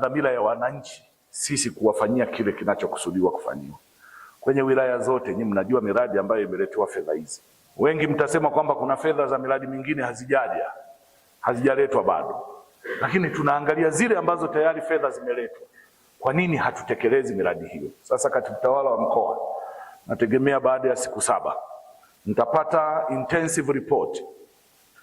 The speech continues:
kutoka kwenye kila halmashauri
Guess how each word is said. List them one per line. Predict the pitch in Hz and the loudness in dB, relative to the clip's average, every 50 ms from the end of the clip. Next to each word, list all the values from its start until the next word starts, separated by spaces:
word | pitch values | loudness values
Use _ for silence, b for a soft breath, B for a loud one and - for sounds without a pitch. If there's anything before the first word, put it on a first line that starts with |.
| b b b _ - | b b b _ -4
kutoka | - 123 120 - 151 147 143 147 - 139 135 135 139 139 139 135 135 135 - - - - - 679 679 - - - - - - - - _ _ _ _ - | -4 -2 0 2 2 2 2 2 2 2 2 2 0 0 0 0 0 -2 -2 -6 -8 -8 -10 -10 -10 -14 -16 -18 -20 -20 -20 -20 -20 _ _ _ _ -6
kwenye | - 135 131 127 131 127 | 0 2 2 2 2 0
kila | - 147 139 139 127 | 2 4 4 4 4
halmashauri | 120 113 117 123 127 135 131 123 - - 85 82 - - | 2 0 0 0 0 0 0 0 2 0 0 0 -2 -4